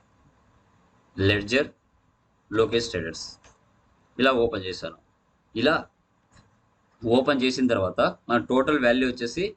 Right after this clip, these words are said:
కరెంట్ టోటల్ క్లోజింగ్ బ్యాలెన్స్ వచ్చేసి వన్ ల్యాక్ ఎయిటీ టూ థౌజండ్ జరిగింది. So ఇక్కడ రైట్ సైడ్ ఉన్న కాంటాక్ట్ ఉంది కదా, దీన్ని క్లిక్ చేస్తే మనకు వాళ్ళ యొక్క అడ్రస్ అనేది మనకి క్లియర్ కట్‌గా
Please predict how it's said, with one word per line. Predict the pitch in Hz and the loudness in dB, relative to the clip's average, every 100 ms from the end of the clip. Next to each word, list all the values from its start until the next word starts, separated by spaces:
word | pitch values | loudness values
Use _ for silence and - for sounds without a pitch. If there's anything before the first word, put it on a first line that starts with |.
| - | -4
కరెంట్ | - 131 123 | 0 0 0
టోటల్ | 123 127 135 - _ | -2 -2 -4 -8 _
క్లోజింగ్ | 120 120 120 | -2 0 2
బ్యాలెన్స్ | 117 113 117 | 0 0 -4
వచ్చేసి | 104 113 | -10 -6
వన్ | 143 110 | -4 -2
ల్యాక్ | 113 117 | -2 -2
ఎయిటీ | 107 113 | -6 -10
టూ | 107 107 | -14 -10
థౌజండ్ | 107 120 120 | -6 -4 -4
జరిగింది. | 90 87 _ _ _ _ _ _ - | -6 -10 _ _ _ _ _ _ -4
So | 165 | -2
ఇక్కడ | 165 123 | 0 2
రైట్ | 120 143 | 0 0
సైడ్ | 170 156 | -2 0
ఉన్న | 151 131 | 0 0
కాంటాక్ట్ | 120 131 147 135 | 0 2 0 0
ఉంది | 131 117 | -2 2
కదా, | 127 175 _ _ _ _ 107 | 0 -2 _ _ _ _ 0
దీన్ని | 127 185 170 | 2 2 -4
క్లిక్ | 123 117 | -6 -4
చేస్తే | 98 - 139 - _ _ _ - | -6 -4 -6 -6 _ _ _ -6
మనకు | 120 127 127 185 | -2 0 0 2
వాళ్ళ | 117 113 | 2 0
యొక్క | 110 101 | -2 -4
అడ్రస్ | 101 110 160 151 | -6 -2 -2 -2
అనేది | 123 131 | -4 -4
మనకి | 143 110 | -6 -6
క్లియర్ | 113 117 117 | -4 -2 -2
కట్‌గా | 113 113 | -4 -2